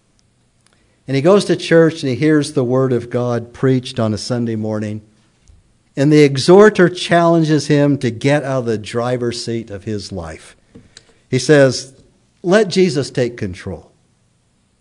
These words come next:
You are experiencing frustration and emptiness because you want your life to be one grand ego trip all about you.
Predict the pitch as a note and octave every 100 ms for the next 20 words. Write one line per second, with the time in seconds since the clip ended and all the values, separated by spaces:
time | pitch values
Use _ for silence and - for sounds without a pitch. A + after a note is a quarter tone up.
0 | _ _ _ - D#3+ G#3+ G3 F3+ - E3
1 | D#3+ D#3 C3+ A#2 - C3+ - - F3+ F#3
2 | F3+ F3 D#3 B2+ D#3+ D#3+ D3+ C#3+ C#3 -
3 | - A#2 A#2 C3 A#2+ A#2+ - _ - F3
4 | B3+ C4 A3+ F#3+ F#3+ E3+ E3 E3 E3 C#3+
5 | C3+ C#3+ F3+ F3 B2+ B2 D#3 D3+ C#3 B2+
6 | C#3 C3 A#2+ - C3+ A#2 G#2 C3 C3+ B2+
7 | B2 A2+ G#2+ G2 D#2+